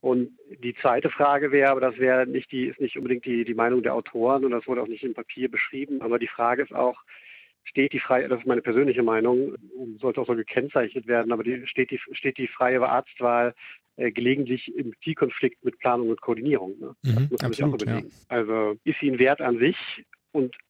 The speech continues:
Speaker 1: ähm, ist es möglicherweise auch so, dass, äh, dass andere Dinge einfach auch, ähm, auch wichtig sind.
Speaker 2: Hm. Äh, spannend, das bietet eigentlich eine ganz gute Überleitung zu unserer nächsten Frage, deswegen ergreife ich jetzt hier mal die Gelegenheit, äh, zur Koordination,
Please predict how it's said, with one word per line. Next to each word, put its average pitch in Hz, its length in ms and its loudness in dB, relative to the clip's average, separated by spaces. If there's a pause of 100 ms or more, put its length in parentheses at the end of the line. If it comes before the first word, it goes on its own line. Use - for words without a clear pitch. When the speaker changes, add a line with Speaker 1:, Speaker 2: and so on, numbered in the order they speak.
Speaker 1:
ähm, 135 320 -2
ist 139 140 -8
es 135 100 -4
möglicherweise 131 500 2
auch 135 100 -2
so, 131 140 2
dass, 123 140 0 (100)
äh, 127 320 2
dass 123 220 -2
andere 123 320 0
Dinge 120 400 2 (240)
einfach - 300 -10
auch, 117 340 -8
ähm, 110 460 -8
auch 113 180 -16
wichtig - 340 -10
sind. 113 160 -18 (320)
Speaker 2:
Hm. 135 280 2 (520)
Äh, 143 140 4
spannend, 151 260 2
das - 120 0
bietet 160 220 0
eigentlich 139 180 4
eine 156 80 4
ganz 131 140 0
gute 147 180 -2
Überleitung 135 560 2
zu 127 300 -4
unserer 117 220 -2
nächsten 123 320 -2
Frage, 113 300 0
deswegen 117 340 -2
ergreife 113 360 2
ich - 40 -4
jetzt 113 160 -4
hier 127 100 0
mal 120 100 0
die 113 120 -2
Gelegenheit, 117 500 2 (760)
äh, 127 200 4
zur 131 180 0
Koordination, 143 720 4